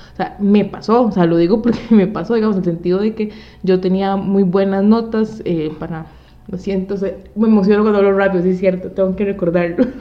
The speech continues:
<laughs> que me... Ok, para entrar a la U, yo tenía muy buenas notas porque siempre he sido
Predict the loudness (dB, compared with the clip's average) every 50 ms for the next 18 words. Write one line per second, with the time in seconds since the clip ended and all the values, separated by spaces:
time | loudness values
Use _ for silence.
0 | -16 -16 -18 -18 -20 -20 -20 -20 -20 -20 -20 -12 -4 -2 0 2 2 0 -2 -2
1 | 0 2 4 4 4 4 2 2 2 4 2 2 0 -2 -8 -12 -14 -18 -20 -20
2 | -20 -20 -20 -18 -6 -4 0 2 2 0 0 -2 -4 -2 0 0 0 2 2 2
3 | 2 2 0 -4 -10 -8 -2 -2 -2 -2 0 -2 -2 0 0 -2 -2 -2 0 0
4 | 0 -2 -2 -6 -8 -12 -12 -14 -16 -12 -8 -8 -8 -8 -8 -10 -6 -2 -2 -2
5 | -2 -4